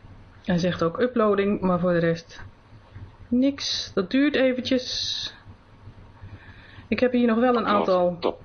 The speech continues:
Speaker 2: Drie van vier.
Speaker 1: Onderin een aantal knoppen zitten. Camera, uploads, cloud en settings. Dus daar kan ik nog een aantal dingen aanpassen. Ik laat hem even doorlopen totdat hij hem gedownload heeft.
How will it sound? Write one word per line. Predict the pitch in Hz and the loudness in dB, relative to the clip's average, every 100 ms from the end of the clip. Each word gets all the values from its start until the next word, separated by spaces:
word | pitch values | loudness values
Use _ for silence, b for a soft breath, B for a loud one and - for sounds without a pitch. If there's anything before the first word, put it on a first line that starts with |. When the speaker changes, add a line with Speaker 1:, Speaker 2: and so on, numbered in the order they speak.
| - | -12
Speaker 2:
Drie | - 131 | -2 0
van | 107 | 0
vier. | 87 82 - - - - - - B B B B - - - | -2 -4 -8 -20 -20 -20 -20 -20 B B B B -20 -20 0
Speaker 1:
Onderin | 247 240 269 | 2 4 2
een | 262 | 2
aantal | 214 208 208 | 2 2 0
knoppen | 202 302 311 277 | 0 0 0 0
zitten. | - 285 285 | 0 2 2
Camera, | 254 247 254 240 247 | 4 4 4 4 2
uploads, | 226 220 220 220 220 | 0 0 2 2 0
cloud | - 190 185 | 2 2 2
en | - 190 | 2 0
settings. | - 170 170 165 - - - B - | 0 0 0 -2 0 -2 -4 B -4
Dus | 185 180 | -2 0
daar | 185 | 0
kan | 190 180 | 2 2
ik | |
nog | 175 170 | 2 0
een | 170 | 0
aantal | 170 170 | 0 0
dingen | 170 165 165 165 - - | 0 0 0 -4 -16 -6
aanpassen. | 170 160 - 156 - - - - - B B B B B B B - - - - - - | -2 0 -2 -4 -4 -8 -12 -20 -20 B B B B B B B -20 -20 -18 -18 -20 -8
Ik | 170 | -2
laat | 180 170 | 0 0
hem | 170 | 0
even | 170 | 0
doorlopen | 185 208 190 165 | 2 2 2 0
totdat | 180 175 170 | 0 0 0
hij | 185 | -2
hem | 185 | -2
gedownload | 202 226 233 226 226 | 0 2 2 2 2
heeft. | 214 220 - - | 2 0 -4 -16